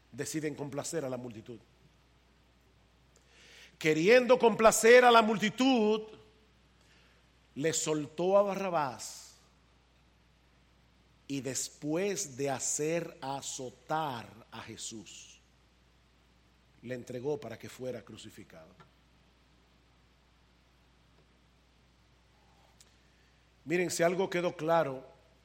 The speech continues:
en este juicio, es que Jesús era inocente y Barrabás era culpable. Pero el inocente fue condenado.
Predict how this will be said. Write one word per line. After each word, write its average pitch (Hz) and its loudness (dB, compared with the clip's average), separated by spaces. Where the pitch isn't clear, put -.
en 127 -10
este 156 -10
juicio, 127 -8
es 135 -10
que 156 -8
Jesús 143 -8
era 135 -6
inocente 123 -12
y 117 -12
Barrabás 123 -14
era 110 -16
culpable. 101 -20
Pero 131 -10
el 131 -8
inocente 135 -8
fue 135 -12
condenado. 131 -12